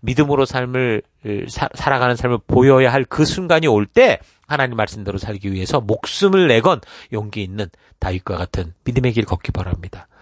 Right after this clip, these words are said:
믿음의 삶이란 하나님의 말씀대로 생각하고 그 말씀의 가치를 따라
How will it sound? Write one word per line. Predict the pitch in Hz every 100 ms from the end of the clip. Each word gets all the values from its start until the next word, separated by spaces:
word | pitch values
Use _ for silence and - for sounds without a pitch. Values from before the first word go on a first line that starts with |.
| - -
믿음의 | 123 117 127 117
삶이란 | 120 113 123 165 160 -
하나님의 | - 139 123 120
말씀대로 | 104 - 110 110
생각하고 | 107 123 120 - 135 165 285 320 -
그 | -
말씀의 | 113 95 - 117
가치를 | 98 98 120 117
따라 | 120 160